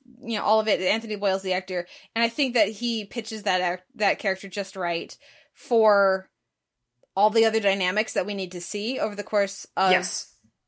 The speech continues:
Speaker 1: the, the ep-, the, the story, the three episodes. Um, let me see. I think the other performances are all, like, they're all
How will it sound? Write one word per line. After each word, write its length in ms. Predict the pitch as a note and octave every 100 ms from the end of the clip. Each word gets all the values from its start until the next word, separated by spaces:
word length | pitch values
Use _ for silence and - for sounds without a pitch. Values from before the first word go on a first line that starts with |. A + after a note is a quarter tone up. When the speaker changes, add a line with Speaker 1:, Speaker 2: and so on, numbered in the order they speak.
| _
Speaker 1:
the, 540 | F3+ G#3+ G3+ F#3 C#3+ - - _
the 200 | G#3 G3
ep-, 180 | F#3+ A3 -
the, 140 | G#3+
the 180 | G3+ G#3
story, 380 | G3 - G3+ G#3
the 100 | F#3
three 180 | F#3+ F#3
episodes. 560 | F3 G3 A3+ A#3 A#3+ - - - -
Um, 320 | G#3+ G#3+ G#3+
let 140 | G3
me 100 | C4
see. 360 | C4 A#3+ G#3+ - - _ _ _ _ _ _ _ _
I 80 | B3
think 380 | B3+ D4 C#4 - - - - - _ _ _
the 100 | C4+
other 140 | D4
performances 420 | D4+ E4 D4 C#4 C#4
are 100 | C4+
all, 220 | C4+ B3
like, 160 | C4
they're 100 | C4
all 380 | A#3 D#4 F4 -